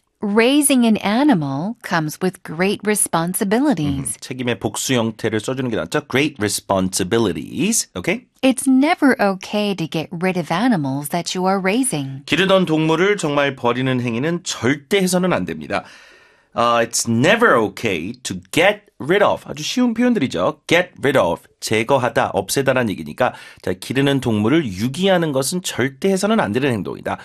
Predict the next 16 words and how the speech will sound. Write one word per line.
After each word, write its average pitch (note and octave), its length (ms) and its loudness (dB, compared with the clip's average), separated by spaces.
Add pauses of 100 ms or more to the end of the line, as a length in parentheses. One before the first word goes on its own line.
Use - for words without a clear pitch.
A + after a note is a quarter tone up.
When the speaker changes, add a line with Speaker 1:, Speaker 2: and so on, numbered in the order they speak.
(300)
Speaker 2:
It's - 260 -4
never D3+ 300 2
okay B2 340 -2
to A2 140 -10
get G#2+ 240 0
rid E2+ 180 -6
of F2+ 100 -6
animals A2 520 -2
that A2 260 -4
you D#2 240 -8
are B2 140 2
raising. C3 580 -4 (600)
집에서 B3 640 2
기르던 F#3 460 0
동물들은 D#3+ 680 -2
특히, C4+ 480 -6